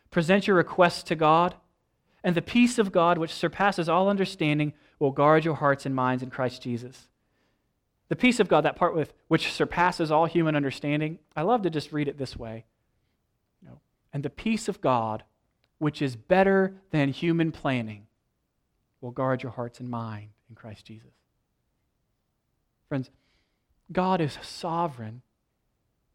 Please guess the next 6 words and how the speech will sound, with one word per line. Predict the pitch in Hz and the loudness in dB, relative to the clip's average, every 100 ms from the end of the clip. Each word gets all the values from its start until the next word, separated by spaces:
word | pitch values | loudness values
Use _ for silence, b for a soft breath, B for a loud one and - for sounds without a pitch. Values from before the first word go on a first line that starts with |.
| _ _ | _ _
and | 151 | -10
he's | 170 | -10
for | - _ 208 190 | -12 _ -2 0
you. | 165 104 101 _ _ _ _ _ _ _ _ _ _ _ _ _ _ _ - | -2 -6 -14 _ _ _ _ _ _ _ _ _ _ _ _ _ _ _ -12
And | 151 | -4
so, | 180 | -4